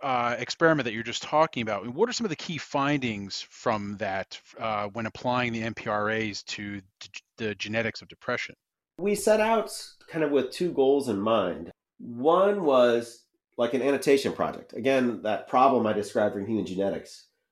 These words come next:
Speaker 2: You have these big loci, they have thousands of variants. Which ones actually have potential to be functional? So it was sort of a screen. We put all of them in at once,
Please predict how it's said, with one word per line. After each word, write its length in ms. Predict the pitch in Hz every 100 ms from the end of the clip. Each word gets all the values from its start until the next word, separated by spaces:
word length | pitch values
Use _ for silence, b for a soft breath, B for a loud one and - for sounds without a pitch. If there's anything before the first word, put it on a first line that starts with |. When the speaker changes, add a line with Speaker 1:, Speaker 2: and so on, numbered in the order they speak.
| _
Speaker 2:
You 120 | 110
have 380 | 110 143 143 127
these 160 | 117 110
big 180 | 101
loci, 480 | 131 160 156 143 123
they 80 | 107
have 160 | 98 -
thousands 340 | 95 95 92
of 100 | 87
variants. 380 | 135 120 107 -
Which 200 | 139 -
ones 160 | 120 -
actually 600 | 104 101 - 110 98 90 - _ _
have 240 | 120 117
potential 420 | - - 135 127 101
to 60 |
be 100 | 87
functional? 600 | - 147 147 95 76 - _ _ _ _ _ _ _ _ _ -
So 420 | - 139 131 120
it 120 | 156
was 240 | 135 127 143
sort 140 | 147
of 60 | 131
a 40 |
screen. 380 | - - 160 123
We 80 | 104
put 180 | -
all 240 | - 113 127
of 80 | 120
them 160 | 107
in 80 | 95
at 160 | 82 71
once, 560 | 135 127 117 - -